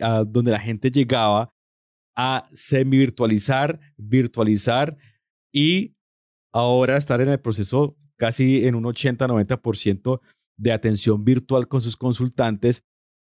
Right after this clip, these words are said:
con algunos que otros que aún permanecen presenciales y eso que de vez en cuando. Entonces, con ella hablamos de cómo ha sido la experiencia,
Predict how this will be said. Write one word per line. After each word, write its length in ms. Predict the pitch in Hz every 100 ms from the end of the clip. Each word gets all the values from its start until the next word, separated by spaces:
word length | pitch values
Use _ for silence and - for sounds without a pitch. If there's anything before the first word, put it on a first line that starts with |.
| _
con 420 | - 175 185 202 202 _
algunos 500 | - 127 123 123 135
que 100 | -
otros 300 | 113 107 120
que 80 | -
aún 160 | 95 95
permanecen 580 | 110 101 92 90 113 101
presenciales 920 | - 113 104 101 101 - 156 147 160 -
y 160 | 143 135
eso 220 | 110 120
que 140 | 117
de 140 | 95 87
vez 140 | 85
en 120 | 113
cuando. 280 | - 139 101
Entonces, 400 | 95 104 135 143 _ _ _ _ _
con 200 | 160 151
ella 320 | 147 151 175
hablamos 800 | 185 120 123 123 127 135 160 156 _ _
de 340 | 120 127 131 _
cómo 340 | - 175 175 185
ha 60 |
sido 280 | 185 180 175
la 60 | 170
experiencia, 880 | 156 - 127 123 117 107 123 135